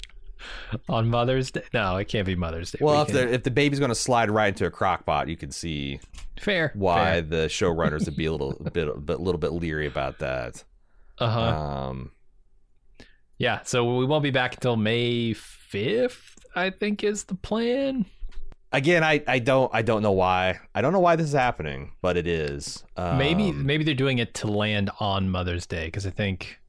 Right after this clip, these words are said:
Speaker 1: episode seven would land on Mother's Day. Are they gonna go away from the birth for an entire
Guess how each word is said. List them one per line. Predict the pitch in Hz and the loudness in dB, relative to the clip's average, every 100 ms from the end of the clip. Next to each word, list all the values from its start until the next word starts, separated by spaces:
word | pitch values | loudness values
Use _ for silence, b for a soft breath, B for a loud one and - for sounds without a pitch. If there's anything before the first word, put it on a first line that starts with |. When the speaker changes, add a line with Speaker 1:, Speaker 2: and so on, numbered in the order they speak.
| _ - - - - _ _ _ - _ _ _ _ _ - | _ -20 -20 -20 -20 _ _ _ -20 _ _ _ _ _ -8
Speaker 1:
episode | 110 - 117 98 - | -6 -4 -2 -2 -4
seven | - - - 107 101 135 147 175 185 185 185 | -6 -2 0 0 0 0 0 0 0 0 0
would | 185 | 0
land | 180 180 185 | 0 2 0
on | 185 | 2
Mother's | 180 190 185 175 | 2 2 0 0
Day. | 196 196 | 0 2
Are | 151 135 | 2 2
they | 151 | 4
gonna | 190 147 | 2 2
go | 127 | 2
away | 143 135 143 | 4 4 2
from | - 123 | 2 -2
the | |
birth | 95 104 123 - | 0 0 0 -2
for | 113 | -2
an | 92 | -2
entire | - 110 110 107 107 | -2 -2 2 2 2